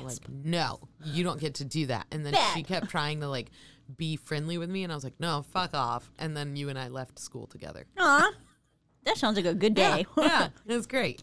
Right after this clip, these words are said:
Speaker 1: <laughs> Standing up for me even in
Speaker 2: Wonderful.
Speaker 1: your dreams.
Speaker 2: Yeah, of course.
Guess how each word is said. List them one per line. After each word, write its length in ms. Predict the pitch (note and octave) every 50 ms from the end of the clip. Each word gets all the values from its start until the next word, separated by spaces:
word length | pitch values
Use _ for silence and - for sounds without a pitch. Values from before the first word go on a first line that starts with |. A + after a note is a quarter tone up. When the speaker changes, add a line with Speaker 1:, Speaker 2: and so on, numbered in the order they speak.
| D4 -
Speaker 1:
<laughs> 60 | -
Standing 480 | - - - - C4 C#4+ - - D#4+ D4+
up 140 | C#4+ C#4 -
for 120 | - C4
me 120 | B3+ B3 B3 A3+
even 240 | - B3 A#3+ G#3+ A3+ A3+
in 100 | A3+ G#3+
Speaker 2:
Wonderful. 80 | G#3+ G#3+
Speaker 1:
your 100 | A3 A#3
dreams. 580 | A3+ - B3+ A#3 G#3+ G3+ A#3 B3 D#4+ - - -
Speaker 2:
Yeah, 120 | A#3+ D#4 C#4
of 80 | -
course. 480 | - - F#3 F3 - - - - -